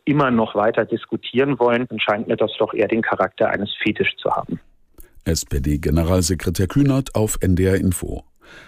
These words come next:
Speaker 2: Ein Gesetzentwurf aus dem Innenministerium sieht offenbar vor, die Befugnisse des Bundeskriminalamts auszuweiten.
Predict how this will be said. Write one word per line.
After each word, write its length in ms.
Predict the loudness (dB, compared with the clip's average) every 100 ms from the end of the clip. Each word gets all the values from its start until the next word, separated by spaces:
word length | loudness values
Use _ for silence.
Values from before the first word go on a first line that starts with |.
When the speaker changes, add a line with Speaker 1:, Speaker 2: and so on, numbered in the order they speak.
| -20 -6 2
Speaker 2:
Ein 240 | 4 4
Gesetzentwurf 760 | 4 2 0 0 2 2 2 2
aus 200 | -2 2
dem 180 | 2
Innenministerium 1160 | 2 2 4 2 2 0 0 0 0 2 4 4
sieht 240 | 2 -2 -4
offenbar 420 | 0 2 2 0
vor, 320 | 0 2 2
die 140 | 0
Befugnisse 880 | -2 0 -2 0 0 0 0 0 0
des 240 | 2 -2 0
Bundeskriminalamts 1200 | 0 0 0 0 2 4 4 0 -2 -4 -6 -4
auszuweiten. 880 | -2 -2 -4 -4 -4 -6 -4 -4